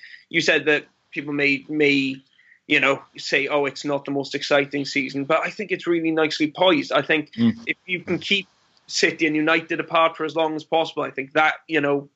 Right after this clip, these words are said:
Speaker 1: c-, has the potential to make a, a really great storyline. Um, if they do draw against each other and one of them goes off, well, it's a fantastic chance then for a club that we never usually see in the final to, to actually make it through to the final. I know Palace were there just a couple of seasons ago, but,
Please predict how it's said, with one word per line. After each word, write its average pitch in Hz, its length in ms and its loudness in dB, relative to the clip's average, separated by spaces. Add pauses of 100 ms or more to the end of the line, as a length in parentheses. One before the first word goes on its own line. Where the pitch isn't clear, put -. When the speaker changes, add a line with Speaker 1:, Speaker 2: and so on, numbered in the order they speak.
Speaker 1:
c-, 147 180 0
has 147 280 0
the 151 60 -8
potential 147 520 -4
to 147 100 -10
make 147 240 -2
a, 143 180 -2 (360)
a 156 100 4
really 156 260 4
great 147 260 0
storyline. 160 680 4 (320)
Um, 147 480 4
if 156 320 0
they 147 120 -4
do 165 220 -10
draw 143 260 0
against 139 280 -8
each 139 120 -4
other 147 180 2
and 143 120 -2
one 143 180 2
of 135 60 -4
them 139 180 -4
goes 139 240 -2
off, 135 220 0
well, 147 120 4
it's 143 120 -2
a 147 60 0
fantastic 147 560 -2
chance 147 260 0
then 143 160 -4
for 147 140 -2
a 143 60 -2
club 147 260 0
that 147 100 0
we 147 80 -2
never 151 380 0
usually 143 420 -2
see 165 220 0
in 139 100 2
the 139 80 -2
final 143 500 4
to, 147 240 2
to 156 140 -2
actually 160 220 0
make 190 200 2
it 147 120 -4
through 151 120 -6
to 147 40 -18
the 139 80 -10
final. 135 300 0
I 143 40 0
know 143 220 0 (320)
Palace 143 320 2
were 143 60 -2
there 143 200 0
just 139 200 -10
a - 20 -20
couple 139 240 -8
of 143 80 -10
seasons 139 320 -4
ago, 143 240 0
but, 139 240 -2